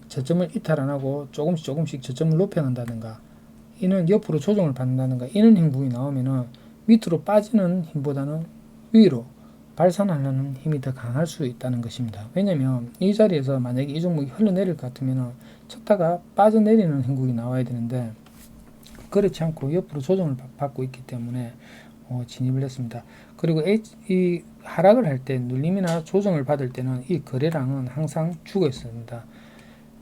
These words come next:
요런 자리들을 잘 한번 보시기 바랍니다. 요 눌렀다가 볼린저 밴드를 타고 올라갔다가 이십 일까지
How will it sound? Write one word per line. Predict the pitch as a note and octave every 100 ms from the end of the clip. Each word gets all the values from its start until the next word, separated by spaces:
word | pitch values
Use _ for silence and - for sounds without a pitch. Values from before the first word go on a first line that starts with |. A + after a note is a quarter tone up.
| - - - - - - - - - - - - -
요런 | F3 F3+ G#3+ G3+
자리들을 | F#3 G3 C#3+ B2+ B2+ B2 A2+ -
잘 | A2+ D3
한번 | C3+ C3+
보시기 | C3 E3 D#3+ D#3+
바랍니다. | C3 A2+ A2+ A#2 A2 A2 -
요 | D3 D3 C#3 C3+
눌렀다가 | A#2 B2 C3 D3+ C3 D3 - -
볼린저 | - B2+ D3 F3+
밴드를 | E3+ C3+
타고 | E3 C#3+
올라갔다가 | C#3+ B2+ B2+ C3 C3
이십 | A#2+ - D3+
일까지 | D#3+ C3 B2+ B2+ D#3